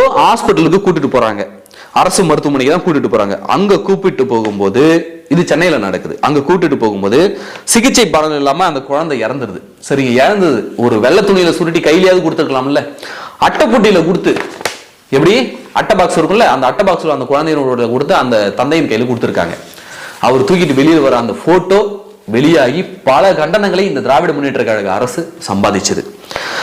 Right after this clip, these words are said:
அடுத்ததாக சம்பவம் பாருங்க, அரியலூர், அரியலூர் அரசு மருத்துவக் கல்லூரி மருத்துவமனையில மருத்துவர்கள் தங்குவதற்கான விடுதிகள் பணிகள் எல்லாம் முடிஞ்சிருச்சு, ஆனாலும் பயன்பாட்டுக்கு திறக்காம வச்சிருந்ததால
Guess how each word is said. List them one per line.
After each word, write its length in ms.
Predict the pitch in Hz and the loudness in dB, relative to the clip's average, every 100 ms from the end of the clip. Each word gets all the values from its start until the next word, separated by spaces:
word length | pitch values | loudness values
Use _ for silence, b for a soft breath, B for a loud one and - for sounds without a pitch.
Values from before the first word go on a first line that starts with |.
| B | B
அடுத்ததாக 500 | B 180 214 180 151 | B 2 4 2 2
சம்பவம் 340 | 143 156 151 120 | -2 -2 -2 0
பாருங்க, 320 | 104 92 92 - B B B B B - | -2 -4 -10 -14 B B B B B 0
அரியலூர், 500 | 156 240 220 135 - - | 2 4 4 2 0 -2
அரியலூர் 440 | - 165 214 208 180 | 0 2 4 4 4
அரசு 340 | 151 165 - | 2 2 0
மருத்துவக் 400 | 185 160 165 196 | 0 0 2 2
கல்லூரி 280 | 165 156 151 | 2 2 2
மருத்துவமனையில 680 | 139 147 170 147 127 135 190 | 0 0 0 0 0 0 0
மருத்துவர்கள் 680 | 143 165 220 202 170 160 - | 0 0 2 2 2 0 -2
தங்குவதற்கான 800 | 165 190 214 190 165 170 151 127 | -2 2 4 2 2 0 0 -4
விடுதிகள் 720 | 160 185 170 139 - - - B B B - | -4 -2 0 0 -2 -6 -18 B B B -2
பணிகள் 300 | 175 247 220 | 2 4 4
எல்லாம் 240 | 190 170 | 2 2
முடிஞ்சிருச்சு, 440 | 165 160 - 101 - | 2 2 0 -4 -2
ஆனாலும் 500 | 120 170 190 196 233 | 0 2 2 0 0
பயன்பாட்டுக்கு 720 | 156 180 208 196 185 151 151 | -2 -2 -2 -2 -2 -8 -8
திறக்காம 840 | - 143 170 - 170 113 101 170 233 - | -2 -2 -2 -2 -2 -2 -4 -4 -6 -4
வச்சிருந்ததால 960 | 143 143 196 143 110 104 98 139 185 | -4 0 2 2 0 0 0 0 -2